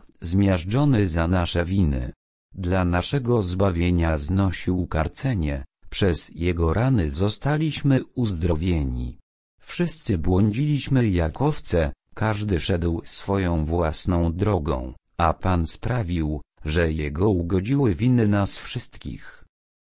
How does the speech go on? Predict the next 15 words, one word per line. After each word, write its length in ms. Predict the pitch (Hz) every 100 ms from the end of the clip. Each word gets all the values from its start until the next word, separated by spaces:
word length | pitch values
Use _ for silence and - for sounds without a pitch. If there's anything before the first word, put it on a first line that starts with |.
| _ _ _ _ _ _ -
Wypełnienie. 920 | 85 101 87 78 73 64 60 62 60 - _ _ _ _ _ _ _ _ _ _ _
Pierwszy 640 | - 151 139 - - 80
Koryntów, 640 | - 87 76 67 98 92 -
rozdział 600 | 90 101 95 92 92 92
piętnasty, 720 | - 110 87 76 - - 85
werset 640 | 76 120 135 - 87 -
trzeci: 600 | - - 147 - - 78 71 _ -
„Przede 340 | - 120 90
wszystkim 800 | 78 - 170 - - 139 123 113 -
przekazałem 840 | - - 95 110 135 82 80 80
wam 280 | 87 90 80
to, 280 | 87 85 82 - -
co 200 | - 82
sam 380 | - 107 107 90
przyjąłem, 760 | - 113 90 64 62 60 58